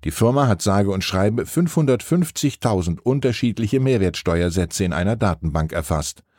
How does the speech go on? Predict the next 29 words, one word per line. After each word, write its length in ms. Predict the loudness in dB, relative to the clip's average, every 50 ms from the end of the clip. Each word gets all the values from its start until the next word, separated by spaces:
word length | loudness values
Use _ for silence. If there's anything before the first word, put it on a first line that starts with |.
| _ -20 -20 -20 -20 -18 -10
Sie 200 | -2 0 2 2
bietet 320 | 4 2 2 2 2 2
Händlern 380 | 2 0 0 2 2 2 2 2
an, 280 | 0 0 0 0 0 0
die 200 | 0 0 0 0
Steuer 440 | -2 -2 -2 0 2 2 2 2
gegen 300 | 2 0 0 0 0 0
Gebühr 480 | 2 0 -2 0 2 2 4 4 4 2
im 140 | 0 -2 -2
Bestimmungsland 760 | -2 -2 0 0 2 2 2 0 0 -2 0 -2 -2 0 -2
abzuführen. 800 | -4 -4 -4 -4 -4 -4 -2 0 2 2 2 2 2 0 -4 -6 -10 _ _ _ _ _ _ _ -20 -20 -20 _ 0
Der 100 | 0 2
gelernte 380 | 4 4 4 4 4 4 2
Journalist 680 | 2 2 2 2 4 4 4 4 4 2 2 -2 -4 -4
Roman 460 | -2 0 2 2 2 2 2 2 2
Maria 420 | 2 2 2 2 2 4 4 2 0
Keudel, 480 | 0 0 2 4 4 4 4 2 0 -2 _ _ _ _ _ _ -2
heute 200 | -2 0 0 0
C 340 | -2 0 0 0 2 0 0
E 40 | 0
O 160 | 2 2 2
und 220 | 2 2 0 -2 0
Mehrheitsaktionär, 1040 | 0 2 2 2 2 0 0 -2 -4 -4 -4 -4 0 0 2 2 4 4 2 2 0 0
hatte 240 | -2 -2 0 -2 -2
vor 180 | 2 0 2
sechs 300 | 2 2 0 -2 -2 0
Jahren 360 | 2 2 2 2 2 0 0
die 140 | -2 -2 -4
Idee. 400 | -4 -2 -2 0 -2 -2 -4 -8